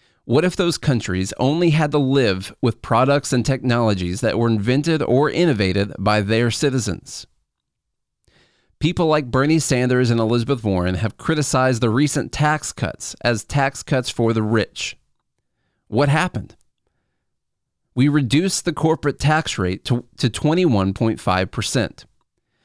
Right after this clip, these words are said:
So why don't we ask what the corporate tax rate is in Denmark, since that's the country they apparently want to move us towards? Well, the tax rate in Denmark is twenty-two percent. So while Bernie invokes Denmark as his socialist model,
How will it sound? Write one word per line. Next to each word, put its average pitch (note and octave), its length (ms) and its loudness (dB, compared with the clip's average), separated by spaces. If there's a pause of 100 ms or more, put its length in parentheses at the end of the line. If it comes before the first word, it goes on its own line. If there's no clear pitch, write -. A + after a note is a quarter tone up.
(200)
So C#3 200 0
why C3+ 160 2
don't F3 160 0
we D3 180 4
ask G#2 240 0
what A#2+ 140 -2
the A#2+ 60 -4
corporate C3+ 360 -2
tax C#3+ 300 0
rate D3 160 2
is D3 140 2
in D#3 140 2
Denmark, C#3 580 0 (120)
since - 480 -4
that's G2+ 400 -2
the A#2+ 120 -4
country C3+ 480 0
they B2+ 240 2 (180)
apparently B2+ 540 -2
want C3+ 240 0
to C#3+ 80 0
move F3 200 4
us C3 180 0
towards? D#2 520 -6 (920)
Well, B2 140 0
the C#3+ 100 0
tax D#3 340 0
rate E3 160 2
in D#3+ 180 4
Denmark D#3 480 2
is C#3 140 0
twenty-two E3+ 540 0
percent. F#3 600 -2 (1400)
So - 180 2
while D3+ 200 4
Bernie D#3+ 440 2
invokes C#3+ 520 2
Denmark A2+ 680 2
as A2+ 180 0
his A2 140 2
socialist C#3+ 560 0
model, B2+ 520 0